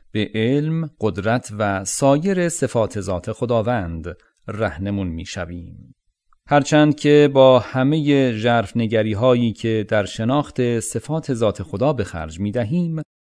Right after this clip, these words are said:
صفات خدا را مستقل از خداوند تصور می‌کنیم و علم، قدرت، حیات و غنای الهی را در برابر خداوند و مستقل از او می‌شناسیم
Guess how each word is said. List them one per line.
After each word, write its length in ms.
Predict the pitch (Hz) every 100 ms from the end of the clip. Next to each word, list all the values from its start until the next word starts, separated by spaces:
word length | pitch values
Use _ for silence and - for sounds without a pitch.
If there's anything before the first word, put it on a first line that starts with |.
| _ -
صفات 520 | - 120 - 127 143
خدا 360 | 127 147 190 185
را 180 | 151
مستقل 600 | 143 120 - 123 127 185 160
از 200 | 127 -
خداوند 640 | 110 104 98 98 92 90
تصور 480 | - 113 101 87 92
می‌کنیم 600 | 92 87 98 95 92 90 - _ -
و 120 | 98
علم، 600 | 104 117 139 135 123 107 -
قدرت، 680 | 101 87 104 127 120 - - _ _ -
حیات 580 | 123 120 151 143 123 - 120
و 140 | 123
غنای 560 | 120 131 185 180 156 127
الهی 360 | 113 104 165
را 160 | 170 165
در 260 | 127 110
برابر 520 | 98 101 95 95 170 190
خداوند 720 | 185 160 143 139 139 143 127
و 280 | 107 104 101
مستقل 640 | 95 90 - 87 113 180 190
از 240 | 180 127
او 120 | 127
می‌شناسیم 840 | 104 87 101 90 78 - 90 80